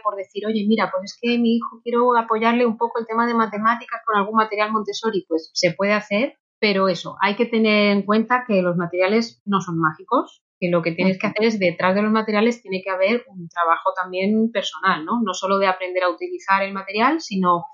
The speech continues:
Speaker 1: De, de cambiar, de hacer ese, ese cambio personal y no pensar que, ah, por comprar el tablero de la suma ya mi hijo va a ir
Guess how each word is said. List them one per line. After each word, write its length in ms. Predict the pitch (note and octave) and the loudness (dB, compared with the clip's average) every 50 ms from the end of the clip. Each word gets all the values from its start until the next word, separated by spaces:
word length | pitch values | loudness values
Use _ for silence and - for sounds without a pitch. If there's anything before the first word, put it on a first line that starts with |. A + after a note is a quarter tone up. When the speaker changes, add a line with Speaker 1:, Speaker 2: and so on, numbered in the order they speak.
| _ _ _ _ _ _ | _ _ _ _ _ _
Speaker 1:
De, 280 | - F3 F#3 F3+ F3 - | -2 0 0 0 0 -4
de 200 | - F3 F#3+ F#3+ | -4 -2 -2 0
cambiar, 480 | - F3+ E3 D#3+ E3 F3 F#3+ F#3+ F#3 F3 | 0 0 0 0 0 2 2 2 2 2
de 60 | E3+ | 0
hacer 160 | E3+ G3 F#3+ | 0 0 0
ese, 260 | G3+ G3+ - G3+ G3 - | 0 0 0 -2 -4 -4
ese 220 | F#3 - F3+ F3 - | -6 -8 -8 -4 -2
cambio 380 | F3+ F#3 F#3 F#3+ G3 G3 F#3+ | -2 0 2 2 2 2 2
personal 680 | F#3+ F#3+ F3+ - - - F3 F3+ F3+ F#3+ G#3 A#3 - - _ _ _ - - - - _ - | 0 0 -2 -2 -2 -4 -2 0 0 2 2 0 -4 -6 _ _ _ -20 -20 -20 -20 _ -4
y 120 | - G#3 G3+ | 0 2 2
no 160 | G3 F#3+ F#3+ | 4 2 2
pensar 340 | G3+ G3 F#3 - F#3+ F#3+ F#3+ | 2 0 0 0 -2 -2 0
que, 280 | - G#3 G3+ G3 F#3+ | 0 2 2 4 4
ah, 280 | F#3+ F#3 F#3+ G3 G3 F3+ | 4 2 2 0 0 0
por 180 | E3+ F3 E3 - | -2 -2 -2 -2
comprar 440 | - E3+ E3 E3+ F#3 F#3 F#3 F#3+ G3+ | -2 -2 -2 0 2 2 2 2 4
el 440 | G#3 G#3 G#3 G3+ G3+ G#3 G3+ G3 F#3+ | 2 4 4 4 4 2 2 0 0
tablero 420 | G3+ G3 G3 G#3 G#3 G#3 G3+ G3+ | 0 0 2 2 2 2 2 2
de 200 | G3 G#3 G3+ G3+ | 2 0 0 2
la 340 | G3+ G3+ G3 G3 G3 G3 G3 G3 | 2 2 2 2 2 2 0 0
suma 420 | - - A3 A3 A3+ A#3+ B3+ B3 | -4 -4 -2 0 2 2 2 2
ya 140 | G#3+ F#3+ F#3 | 0 0 0
mi 140 | F#3 F3+ F#3 | 0 0 -2
hijo 260 | F3+ - - F#3+ F3+ | -2 0 0 0 2
va 120 | F3+ F3 | 2 2
a 60 | F3 | 2
ir 100 | F3+ F3+ | 2 0